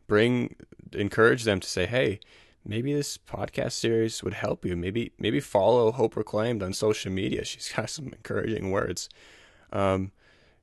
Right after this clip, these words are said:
yeah, this is for the people who are in the corner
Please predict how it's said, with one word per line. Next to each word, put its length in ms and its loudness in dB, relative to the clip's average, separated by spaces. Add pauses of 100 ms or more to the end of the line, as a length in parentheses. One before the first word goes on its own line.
yeah, 300 4 (100)
this 300 2
is 360 -8 (400)
for 280 8
the 80 -8
people 680 -8
who 160 -6
are 160 -6
in 220 -8
the 80 -12
corner 540 -4